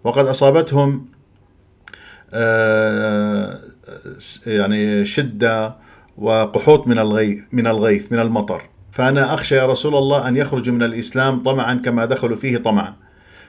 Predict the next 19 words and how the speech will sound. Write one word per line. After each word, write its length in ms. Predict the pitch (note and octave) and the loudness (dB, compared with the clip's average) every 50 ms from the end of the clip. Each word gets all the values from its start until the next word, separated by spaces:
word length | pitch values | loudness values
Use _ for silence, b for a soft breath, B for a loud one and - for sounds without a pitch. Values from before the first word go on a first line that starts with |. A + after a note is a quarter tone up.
| b _ | b _
فإن 180 | - B2 B2+ C3+ | 0 2 4 6
رأيت 320 | C3+ C#3 D3+ E3 D#3+ E3 | 6 6 4 4 2 2
أن 160 | D3+ C#3 C3 | 2 2 2
ترسل 360 | B2 D3+ D#3 C#3 - C#3+ C3+ B2+ | 2 0 -2 -2 0 0 2 2
إليهم 420 | B2 B2 B2 D3 D3 C3+ B2+ B2 | 2 2 2 2 2 2 2 2
بشيء 360 | B2 A#2 - D3 D3+ C#3 C3+ | 0 0 0 0 0 0 -2
تعينهم 680 | C3+ A#2 G#2+ B2+ D3 D3 C3+ B2+ C3 C3 C3 B2+ B2 | -4 -4 -4 -4 -2 0 0 0 0 0 0 0 0
به 600 | A#2+ A#2 G#2+ G#2 G#2 B2+ C#3 A#2 A2 G#2 G2+ - - - _ _ _ - - - | 0 0 -2 -2 -2 -2 -2 -2 0 -2 -2 -4 -6 -14 _ _ _ -20 -14 -4
فعلت.' 500 | - C3+ C#3+ D3 C3+ G#2 - - - - b b b b b b b b b b - | -2 0 2 2 2 0 -2 -10 -18 -20 b b b b b b b b b b -8
فنظر 380 | - D#3 F#3 F#3+ F3+ E3 C#3+ | -2 2 4 4 6 6 6
إلى 240 | C#3 B2+ B2+ B2 B2 | 4 4 4 4 2
رجل، 760 | C3 C#3+ C3+ C3 B2 A#2+ A#2+ A#2+ - C3 C3+ B2 A#2+ A#2+ A#2 A2 | 2 2 2 0 0 0 -2 -2 -2 0 2 4 4 4 2 2
فنظر 400 | - C#3 C#3+ D#3 D#3+ C#3+ C#3 C3+ | 0 0 2 2 2 2 2 2
إلى 160 | A#2+ A#2 B2 | 0 0 0
رجل 300 | B2+ C#3+ C3+ C3 B2 A#2 | -2 -2 -2 -2 -2 -4
كان 240 | A2 - C#3+ C#3 C3 | -4 -2 -2 -2 -2
إلى 220 | A#2 A#2 A#2 A2+ | 0 0 -2 -2
جانبه، 540 | G#2+ A#2+ B2 B2+ C#3 C#3 C#3 C3+ C#3+ D3+ D#3+ D#3 B B B B B B B B B _ - | -2 -2 -2 0 0 0 0 0 0 -2 -4 -8 B B B B B B B B B _ -8
آه، 1200 | A#2+ A#2+ A#2+ A#2 A#2 A#2 A#2 A#2 A#2 A2+ A2+ A2 A2 A2 A2 G#2+ G#2+ G#2+ G#2 G#2 G#2 G2+ - | -2 0 2 2 2 2 2 2 2 2 2 2 2 2 0 0 -2 -2 -4 -4 -4 -4 -6